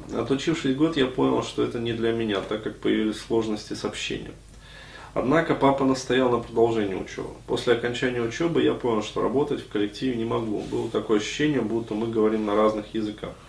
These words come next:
и коллектив меня не принимает». Мгм. «На последней работе у меня произошёл нервный срыв,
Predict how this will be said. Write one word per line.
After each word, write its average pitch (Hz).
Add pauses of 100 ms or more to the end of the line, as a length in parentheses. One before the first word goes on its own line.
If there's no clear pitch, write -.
(320)
и 113
коллектив 110
меня 117
не 113
принимает». 104 (140)
Мгм. 104 (560)
«На 107
последней 143
работе 139
у 123
меня 131
произошёл 123
нервный 127
срыв, 113